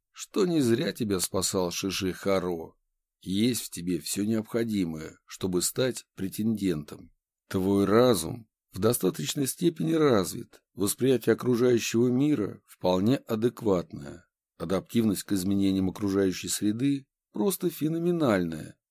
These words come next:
Нет патологической ксенофобии, свойственной многим расам Содружества. Претендентом на что? На право именовать себя взрослым арраем и полноправым членом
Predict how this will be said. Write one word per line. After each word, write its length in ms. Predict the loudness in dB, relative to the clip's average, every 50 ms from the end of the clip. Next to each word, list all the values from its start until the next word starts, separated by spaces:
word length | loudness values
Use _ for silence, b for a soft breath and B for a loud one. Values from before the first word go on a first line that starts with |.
| _ _ _
Нет 340 | 0 2 4 4 4 2 0
патологической 880 | -4 -4 -2 0 0 2 2 0 -2 -4 -4 -4 -4 -4 -4 -6 -8
ксенофобии, 840 | -4 -4 -2 0 0 0 0 -2 -2 -2 -2 -2 -2 -6 -10 -8 -6
свойственной 880 | -6 -4 0 0 2 2 2 0 -2 -6 -10 -10 -10 -12 -14 -16 _ _ _ _
многим 360 | 0 0 0 2 0 0 2
расам 300 | 4 4 4 2 0 0
Содружества. 920 | 0 2 2 2 4 4 2 2 2 -2 -4 -6 -8 -8 -8 -12 -12 -14 -18 _ _ _ _ _ _ _ _ _ _ _
Претендентом 760 | -12 -12 -6 -2 0 0 2 4 4 2 2 2 0 0 2
на 100 | 2 2
что? 500 | 2 0 -2 -2 -2 -2 -2 -2 -6 -14 _ _ _ _ _ _ _ _ _ _ _ _ _
На 220 | -4 -2 -2 -2
право 400 | 0 2 2 4 4 4 2 2 0
именовать 640 | 0 2 2 2 4 2 2 2 2 2 2 0 -2
себя 260 | -4 -2 -2 -2 -2
взрослым 540 | -2 -2 0 0 0 0 2 0 -2 -2 -2 -2
арраем 680 | -2 -2 0 2 2 2 2 2 2 0 -2 -6 -12 _ _ _ _ _
и 80 | -4 -4
полноправым 640 | 0 0 2 2 2 0 2 2 4 4 4 4 2
членом 400 | 0 0 0 2 2 2 0 -2